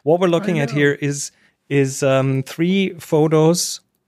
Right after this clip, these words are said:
Speaker 1: of three different space telescopes of the exact same, uh, spot in the sky. And, uh, the first one, okay, when we say space telescopes, people now know the James Webb Telescope. People, of course, know Hubble,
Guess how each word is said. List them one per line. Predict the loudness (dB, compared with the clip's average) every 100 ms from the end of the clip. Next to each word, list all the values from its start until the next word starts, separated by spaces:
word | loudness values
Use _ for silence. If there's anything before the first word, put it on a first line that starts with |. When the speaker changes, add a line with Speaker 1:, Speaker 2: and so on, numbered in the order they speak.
| _ _ _
Speaker 1:
of | -4
three | -4 -14 -10 -2 -2 0
different | 0 0 -4 -4
space | -4 -2 -2 -2
telescopes | -2 -2 -2 0 2 2 -4 -2
of | -4 -4 -10
the | -8
exact | -4 -2 -2 -4
same, | -4 0 0 -2 -6 -12 _ -20 -20 -20 _ _
uh, | -2 0 2 0 -2 -4
spot | -6 0 0 0
in | -2 -2
the | -4
sky. | -4 -2 0 0 -2 -4
And, | -2 -2 -2 -2
uh, | 0 0 -2
the | -6
first | -6 -4 -4 -6
one, | -6 -6 -10 -8
okay, | -2 -2 -2 -4
when | -2 0
we | 0
say | 0 -4
space | -4 -4
telescopes, | -2 -2 -2 -2 -4 -4
people | -6 -4
now | -2 -2
know | 0 2 4
the | 2
James | 0 0 0
Webb | -2 -2
Telescope. | -2 -2 0 0 0
People, | -2 -4
of | -4
course, | -4 -2
know | -4
Hubble, | 0 0 2 0